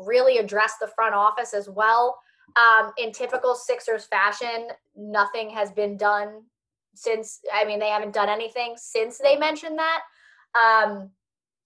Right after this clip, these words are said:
it, the, the front office is still completely intact and, and the same way, but there's an ongoing head coaching search. Um, apparently, I would love to get your thoughts on this, Sam. The only people in the room that are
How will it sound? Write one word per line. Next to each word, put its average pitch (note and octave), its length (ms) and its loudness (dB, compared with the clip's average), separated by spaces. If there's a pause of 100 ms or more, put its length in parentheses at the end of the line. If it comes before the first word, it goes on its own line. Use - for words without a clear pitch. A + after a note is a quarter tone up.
(140)
it, G3+ 380 0
the, G#3+ 260 -4
the G#3 60 -14
front B3 200 2
office A#3 280 2
is - 120 -16
still A3+ 220 -4
completely A3+ 460 -2
intact G#3+ 480 0
and, G#3 200 -10
and G#3 160 -6
the G#3 60 -12
same G#3+ 240 -8
way, B3+ 200 0
but E4+ 220 4
there's C#4+ 220 6
an B3+ 80 -4
ongoing A3 440 2
head G#3+ 200 -4
coaching G#3 320 -4
search. G#3 320 -2 (420)
Um, A3+ 400 2
apparently, D4 600 2
I A#3+ 80 4
would A#3+ 140 0
love D4+ 240 4
to C4+ 80 -6
get A#3 160 -2
your A#3+ 180 0
thoughts G#3 260 -2
on G3+ 140 -4
this, G#3 180 -10
Sam. G3+ 320 -2
The A3 160 -6
only D4 360 0
people C#4 440 2
in A#3 140 -2
the A#3 120 -6
room G#3 580 -6 (500)
that A3+ 280 0 (260)
are G#3 320 4